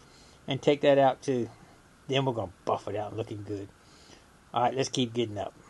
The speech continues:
All right, now that we've got the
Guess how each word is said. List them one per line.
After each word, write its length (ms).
All 80
right, 420
now 280
that 100
we've 220
got 320
the 400